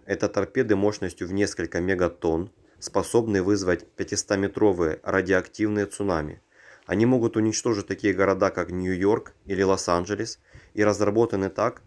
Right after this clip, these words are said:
чтобы не излучать тепловую волну, на которую настроены датчики нато.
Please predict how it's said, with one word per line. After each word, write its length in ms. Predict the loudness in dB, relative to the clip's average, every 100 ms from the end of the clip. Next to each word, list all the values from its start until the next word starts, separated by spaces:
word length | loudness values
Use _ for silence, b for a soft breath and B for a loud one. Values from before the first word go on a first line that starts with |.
| _
чтобы 340 | -8 -2 0
не 160 | 2 0
излучать 540 | -2 -4 0 0 0
тепловую 480 | -4 -4 -4 0 -2
волну, 480 | 0 0 0 -2 -4 b b
на 120 | -4
которую 440 | -2 0 2 2 2
настроены 560 | 0 -4 0 2 2
датчики 480 | 2 0 0 -6 -8
нато. 340 | -4 -4 -6